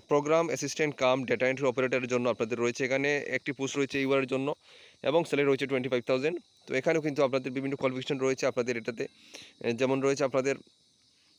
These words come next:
এ, রয়েছে আপনাদের, এ, কম্পিউটার অ্যাপ্লিকেশন ডিসিএ ডিপ্লোমা সহ স্নাতক থাকতে হবে। অত-, দুই নম্বর হচ্ছে হাসপাতাল বা স্বাস্থ্যকেন্দ্র এক বছর অভিজ্ঞতা থাকলে অগ্রাধিকার দেওয়া হবে। তিন নম্বর হচ্ছে তথ্য সংরক্ষণ ও প্রশাসনিক সহায়তা কাজ। ঠিক আছে, লাস্টে, এ,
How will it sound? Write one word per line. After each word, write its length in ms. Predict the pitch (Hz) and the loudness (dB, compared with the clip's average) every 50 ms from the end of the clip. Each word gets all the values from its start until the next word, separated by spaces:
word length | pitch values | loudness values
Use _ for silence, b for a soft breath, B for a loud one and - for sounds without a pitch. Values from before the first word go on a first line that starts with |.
| _ - | _ -2
এ, 160 | 120 120 120 117 | 2 2 4 4
রয়েছে 220 | 123 127 127 139 | 4 4 2 2
আপনাদের, 320 | 123 127 135 131 143 139 | 0 2 2 2 4 4
এ, 180 | 135 123 123 117 110 - 104 - | 4 4 4 2 2 -2 -6 -4
কম্পিউটার 360 | - 143 135 139 151 147 165 156 | -2 0 2 2 2 4 4 2
অ্যাপ্লিকেশন 640 | 147 131 - 151 143 147 - 170 156 156 151 139 | 2 2 0 -2 -2 0 2 2 2 2 2 0
ডিসিএ 440 | 120 117 127 131 - - 151 151 147 | -2 -2 -2 -2 -2 0 0 0 2
ডিপ্লোমা 320 | 139 135 120 - 135 135 135 | 0 0 -2 0 0 0 0
সহ 140 | - 135 | 0 -2
স্নাতক 340 | 127 - - 139 123 - 127 | -2 0 0 0 0 0 -2
থাকতে 300 | - 147 127 - - 143 | -2 -4 -6 -4 -2 -2
হবে। 200 | 135 131 135 135 143 _ - | 0 0 -2 -4 -6 _ -8
অত-, 180 | 123 117 - - _ - | -8 -8 -8 -10 _ -6
দুই 120 | 113 123 | -2 -2
নম্বর 160 | 123 135 139 147 | 0 2 2 0
হচ্ছে 140 | 135 - 147 | 0 -2 -4
হাসপাতাল 480 | 135 143 - - 156 147 - 160 156 | -8 -8 -6 -4 -2 0 2 2 4
বা 120 | 147 151 147 | 4 2 2
স্বাস্থ্যকেন্দ্র 640 | - - 135 - - 156 139 143 139 135 143 143 139 - B B B B B B | 2 0 -2 -2 -2 0 0 0 2 2 2 0 0 -2 B B B B B B
এক 140 | 123 139 135 | 0 0 2
বছর 200 | - 147 143 156 | 2 2 2 4
অভিজ্ঞতা 320 | 147 139 139 135 143 139 143 | 4 4 2 2 -2 -2 0
থাকলে 340 | 139 131 - - 131 135 - | 0 0 0 0 0 -2 -2
অগ্রাধিকার 420 | - 123 123 131 135 131 135 143 135 | -2 0 0 2 2 2 2 0 2
দেওয়া 180 | 131 127 131 | 2 2 2
হবে। 140 | 127 123 131 | 2 2 0
তিন 160 | 131 - 143 | -2 -2 -2
নম্বর 140 | 143 143 151 | 0 2 2
হচ্ছে 180 | 147 139 - 143 | 2 0 0 0
তথ্য 280 | 135 139 131 - 151 147 | 0 -2 -2 -2 -4 -4
সংরক্ষণ 400 | - 147 143 143 143 - 147 139 | -2 0 0 0 0 -2 -2 -2
ও 40 | 135 | 0
প্রশাসনিক 500 | - 147 - 156 139 127 143 143 143 - | 0 -2 -2 -2 -4 -4 -4 -6 -4 -2
সহায়তা 400 | - 127 135 143 131 - 220 226 - B B B B B | 0 2 2 2 2 0 -2 -2 -4 B B B B B
কাজ। 200 | B 110 101 98 - - - _ | B 0 0 0 -2 -8 -12 _
ঠিক 100 | - 160 | -2 -2
আছে, 180 | 214 208 - 196 - B B B B B B B B B B | -2 -2 -2 -4 -8 B B B B B B B B B B
লাস্টে, 420 | - 117 123 131 - - - 165 175 | 2 4 4 4 2 0 -2 0 0
এ, 260 | 160 156 151 147 | 2 2 2 2